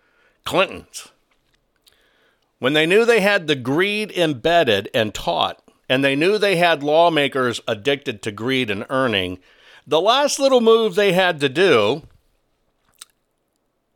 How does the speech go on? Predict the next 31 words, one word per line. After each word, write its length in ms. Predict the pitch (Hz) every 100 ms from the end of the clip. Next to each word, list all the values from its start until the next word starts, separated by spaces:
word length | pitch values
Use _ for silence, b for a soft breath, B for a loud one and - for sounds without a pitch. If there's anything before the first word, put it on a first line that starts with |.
| _ -
was 260 | 143 135
install 640 | 160 147 - - 170 160
their 220 | 135 131 123
puppet, 600 | - 233 233 117 - -
who 100 | 147
would 240 | 147 120
then 240 | 170 226
transform 760 | - 196 202 180 - 180 175 170
all 260 | 151 160
of 120 | 143 117
the 100 | 113
policing 560 | - 147 208 - 139
agencies 840 | 101 92 98 98 107 101 120 - - B B B B B
and 180 | 143 143
transform 720 | - 165 170 156 - 160 160
all 240 | 143 147
the 140 | 131 135
government 680 | 120 190 220 180 143 131 131
agencies 840 | 120 107 101 104 - 117 120 107 -
into 380 | 160 196 156 180
the 120 | 160
woke 300 | 127 127 131
agenda. 460 | 120 180 175 101
Now 220 | 104 160 240
it's 120 | -
across 360 | 180 185 170 -
the 100 | 147
board, 280 | 147 151
corporations, 680 | - 147 151 139 139 - 120
law 220 | 127 127
firms, 600 | 127 131 127 127 123 117